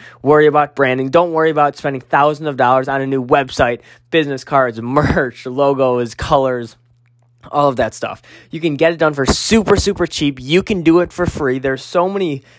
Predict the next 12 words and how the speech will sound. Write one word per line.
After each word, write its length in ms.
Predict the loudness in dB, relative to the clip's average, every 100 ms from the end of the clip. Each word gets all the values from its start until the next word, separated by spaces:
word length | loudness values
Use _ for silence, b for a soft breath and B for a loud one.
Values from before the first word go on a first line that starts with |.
| b
good 200 | 2 2
services 480 | 2 -2 -2 -2 -4
out 300 | -2 -4 -4
there. 160 | -4 -4
So 400 | -4 -4 -4 -10 _ _ _ _ _ _ -20
start, 500 | -10 -2 0 0 -6 b b
start 360 | -2 0 0 -2
lean. 300 | -4 -4 -6
Start 420 | -2 0 0 0
as 480 | 0 2 0 -6 -16 b b b b b _ _ _ _
uh, 300 | -2 0 0 0
as 180 | -2